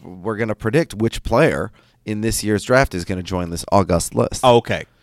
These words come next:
Speaker 2: Okay, great.
Speaker 1: Um, so here, it's the list of the players who are, there are thirty players in N F L history. This is not adjusted for inflation.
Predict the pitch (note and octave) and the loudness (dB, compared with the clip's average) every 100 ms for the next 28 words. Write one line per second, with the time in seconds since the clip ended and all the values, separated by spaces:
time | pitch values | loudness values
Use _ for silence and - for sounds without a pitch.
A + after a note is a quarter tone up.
0 | - G#2 E2 F2 D#2+ F2+ F2+ F2 E2+ - | -4 -2 -4 -6 -8 -6 -6 -6 -8 -2
1 | D#3+ C3 D3+ F3 D#3+ - D#3+ E3+ G3 F3+ | 2 4 2 0 -2 -4 -2 0 0 0
2 | D3 - E3+ F#3+ G3 E3+ D3 C#3+ D3 C#3 | -4 0 2 2 2 2 2 2 2 2
3 | C#3+ - G3 G#3 A3+ - E3+ C#3 A#2 A2 | 2 4 6 6 2 4 6 6 4 0
4 | B2 B2+ C#3+ C#3 C3 - F#2+ G#2 B2+ D3 | 0 0 2 2 2 0 -2 -2 2 6
5 | D3+ D#3 D#3+ - E3+ D3+ D3 - C3 A#2 | 6 6 4 2 -2 -2 -4 0 0 0
6 | E2+ F2 | -4 -6